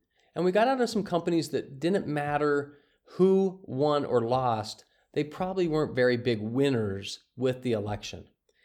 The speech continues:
And so some of those have had real good runs lately. Some of them just maybe have been underperformers. And these are the ones that we've taken some profits on and actually raised cash just slightly, and I mean one or two percent here, as we prep and get ready to invest.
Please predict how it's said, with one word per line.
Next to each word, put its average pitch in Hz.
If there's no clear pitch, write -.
And 123
so 127
some 175
of 170
those 151
have 123
had 113
real 120
good 110
runs 151
lately. 139
Some 135
of 120
them 117
just 113
maybe 107
have 107
been 107
underperformers. 139
And 170
these 233
are 220
the 190
ones 147
that 139
we've 131
taken 143
some 131
profits 127
on 113
and 139
actually 190
raised 143
cash 127
just 277
slightly, 139
and 139
I 147
mean 160
one 170
or 175
two 170
percent 127
here, 107
as 123
we 127
prep 131
and 117
get 120
ready 117
to -
invest. 107